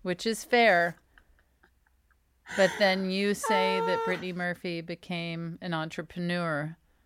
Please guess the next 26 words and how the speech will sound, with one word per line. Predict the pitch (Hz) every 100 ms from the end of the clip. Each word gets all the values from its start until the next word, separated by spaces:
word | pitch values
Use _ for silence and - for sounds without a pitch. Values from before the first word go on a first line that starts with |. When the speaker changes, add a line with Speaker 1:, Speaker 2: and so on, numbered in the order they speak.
| _ _ -
Speaker 2:
<laughs> | 311 - - 622 - - - - - - - _ _ _ _ _ _ - - 349
A | 294
beautiful | 254 247 262 285 339 - 285 294
<laughs> | -
entrepreneur. | 302 - - 294 330 294 330 269 208 240 - - _ _ - 440 403 370 370 - -
Um, | 294 302 285 269
so | 269 339 277
go | 320
ahead. | 294 285 175 -
So, | 240 240 -
so | - 262 254
Simon's | 262 240 220 202
mother. | 196 160 - - - _ _ -
Speaker 1:
Well, | 277
it | 311
was | 311
just | 392 370
interesting | - 277 330 339 269 - 233 214 214
to | 226
be | 175 220 220
a | 190
part | - - 220 220 -
of | 185 175
the | 180
documentary | 175 170 170 185 175 185 185 170 156 151 151 147 -
'cause | 196 165 -